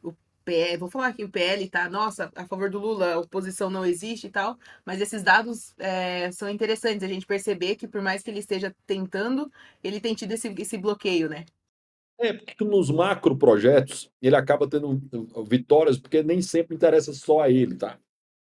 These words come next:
Speaker 2: Interessava
Speaker 1: Sim.
Speaker 2: o Brasil, interessa a outras pessoas, tem, tem interesse de poder. Quando você entende uma coisa se-, é, é essencial,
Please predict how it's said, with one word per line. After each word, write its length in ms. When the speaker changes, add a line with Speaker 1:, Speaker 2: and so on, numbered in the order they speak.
Speaker 2:
Interessava 520
Speaker 1:
Sim. 220
Speaker 2:
o 40
Brasil, 260
interessa 360
a 20
outras 180
pessoas, 400
tem, 240
tem 180
interesse 360
de 40
poder. 240
Quando 180
você 120
entende 500
uma 160
coisa 360
se-, 340
é, 200
é 160
essencial, 580